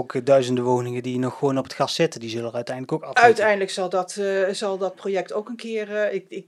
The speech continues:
Speaker 2: ik kan me er geen voorstelling van maken. Hoe, hoe ga je dit in hemelsnaam op, op, eh, pakken om zoveel mensen, eh, te gaan ontkoppelen van het, eh, van het gas? Ehm, als ik naar mezelf kijk, we hebben inmiddels, eh, zonnepanelen neergelegd. En dan denk ik, ja, op,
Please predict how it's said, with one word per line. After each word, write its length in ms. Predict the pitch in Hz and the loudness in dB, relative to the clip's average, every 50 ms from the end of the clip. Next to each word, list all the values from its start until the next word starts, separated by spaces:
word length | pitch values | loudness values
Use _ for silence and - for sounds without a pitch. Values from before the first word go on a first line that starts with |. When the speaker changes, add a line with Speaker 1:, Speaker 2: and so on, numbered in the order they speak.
| - - | -12 -12
Speaker 2:
ik 120 | 214 - | -8 -4
kan 160 | - 254 240 | -2 0 0
me 80 | 233 220 | 0 -2
er 100 | 202 202 | -2 -4
geen 160 | - 214 190 | -4 -6 -8
voorstelling 600 | - - 196 220 269 320 320 - - 269 240 214 | -6 -2 0 2 2 2 0 -2 -4 -4 -4 -4
van 120 | 214 202 190 | -6 -6 -6
maken. 320 | 185 180 180 175 175 180 | -2 -2 -2 -2 -4 -6
Hoe, 340 | 175 170 170 202 269 311 302 | -8 -4 -2 -2 -2 -2 -2
hoe 240 | 208 214 269 269 - | -2 -2 -4 -4 -4
ga 160 | - 214 190 | -2 -2 0
je 80 | 170 175 | 0 -2
dit 160 | 180 175 170 | -2 -4 -8
in 80 | 165 185 | -8 -8
hemelsnaam 480 | 190 208 214 185 165 175 170 165 160 | -6 -6 -6 -8 -8 -8 -8 -8 -6
op, 280 | - - 196 190 _ _ | -6 -8 -8 -8 _ _
op, 320 | - 190 196 185 - - - | -10 -10 -10 -10 -10 -6 -4
eh, 200 | 190 185 180 180 175 175 | 0 0 0 0 0 2
pakken 300 | - 190 180 - - 165 | 2 2 2 0 -2 -6
om 140 | 170 175 175 | -4 -6 -4
zoveel 320 | 196 190 190 185 202 180 | -2 -2 -2 -2 -4 -8
mensen, 400 | 180 175 175 175 170 - 170 165 - - - - - - - _ | -8 -8 -10 -10 -10 -10 -10 -12 -12 -16 -20 -20 -20 -20 -18 _
eh, 100 | - 185 190 175 175 175 175 180 | -8 -4 -2 -2 0 0 0 0
te 160 | 175 175 - 196 | -2 -4 -6 -6
gaan 220 | - 190 180 175 | -4 -4 -4 -4
ontkoppelen 480 | - 170 - - 208 208 - 202 180 170 | -6 -6 -4 -2 -2 -2 -2 -4 -6 -4
van 220 | - 185 180 175 | -6 -6 -6 -6
het, 220 | 175 170 170 - | -10 -14 -12 -8
eh, 80 | 196 185 175 170 | -6 -4 -4 -4
van 160 | 170 170 180 175 | -6 -6 -10 -12
het 120 | 165 - | -12 -8
gas? 440 | - - 226 247 247 - - - - - - - - - - _ _ _ | -4 -2 -2 0 -2 -4 -10 -14 -16 -20 -20 -20 -20 -20 -20 _ _ _
Ehm, 800 | - 170 180 180 180 180 175 175 175 175 175 175 175 170 170 170 175 170 - | -10 -8 -6 -4 -4 -2 -2 -2 -2 -4 -6 -10 -12 -12 -12 -12 -14 -10 -8
als 160 | - 202 190 | -6 -6 -6
ik 80 | - - | -6 -4
naar 200 | 190 185 180 180 | -4 -2 -2 -2
mezelf 360 | 185 170 196 208 208 180 196 | -2 2 4 6 6 6 4
kijk, 240 | - 202 170 165 175 | 2 0 -2 0 -2
we 80 | 185 | -2
hebben 200 | 185 190 175 180 | -2 -2 -2 -4
inmiddels, 380 | 175 175 180 170 170 170 - - | -6 -6 -6 -6 -6 -6 -6 -6
eh, 80 | 190 175 | -6 -4
zonnepanelen 680 | 165 165 208 208 214 202 - 196 185 185 180 175 170 170 | -4 -4 -4 -4 -6 -8 -8 -6 -4 -2 -2 -2 -2 -4
neergelegd. 520 | 170 170 165 165 170 - 170 170 165 170 - | -4 -4 -4 -4 -4 -2 -2 -2 -2 -4 -8
En 80 | 175 | -12
dan 100 | 170 170 | -12 -10
denk 200 | 165 175 170 170 | -10 -10 -10 -10
ik, 100 | 175 175 | -8 -4
ja, 200 | - 214 160 - - | -2 0 0 0 -2
op, 180 | 226 214 - | -6 -8 -8